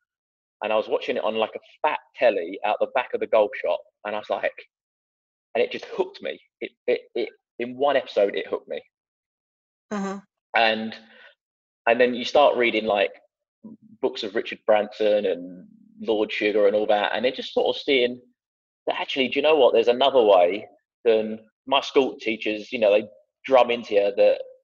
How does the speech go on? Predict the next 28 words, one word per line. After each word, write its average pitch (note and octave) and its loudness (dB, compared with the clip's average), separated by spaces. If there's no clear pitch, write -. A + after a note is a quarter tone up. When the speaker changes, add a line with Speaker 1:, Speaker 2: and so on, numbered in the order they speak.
Speaker 1:
for A#2+ -10
ten A2 -2
years, G#2+ -2
you've G2+ -12
gotta - 2
go G2+ 2
to - -12
school, G2+ -2
get G2+ 0
a G#2 0
good A2 -2
grades, G2+ 2
and G#2 -14
you've G2+ -6
gotta G2+ 0
go A2 2
to G#2 -4
uni, G2+ -4
and, G2 -4
like, - -4
all C3 2
down A2+ 2
that A2 -2
route. G2 -2
And - -2
I A2 -2
didn't D3 -4
know A#2+ 2